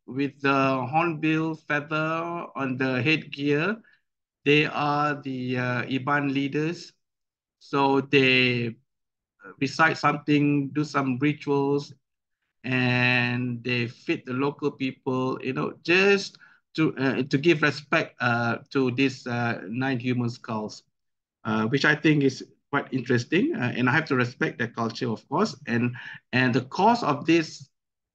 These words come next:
was included in our, um, allocation, uh, uh, budget for the project. Next one. And we are still in conservation of Fort Emma,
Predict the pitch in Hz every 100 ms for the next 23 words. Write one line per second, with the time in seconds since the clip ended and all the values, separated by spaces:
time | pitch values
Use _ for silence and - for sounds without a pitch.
0 | _ _ - 135 143 120 127 117 147 147
1 | 143 139 - - 123 120 120 117 117 117
2 | 110 - - _ _ - 135 135 139 131
3 | - 127 113 107 107 104 101 104 - 104
4 | 95 117 113 113 - - 101 101 - 95
5 | 92 82 - _ _ _ _ _ _ -
6 | 110 - 120 160 226 _ _ _ _ _
7 | _ _ _ _ _ _ _ _ _ _
8 | _ _ _ _ _ - 156 156 156 156
9 | 147 - 143 156 156 247 247 190 - -
10 | 196 185 190 180 139 160 - 143 135 131
11 | 202 -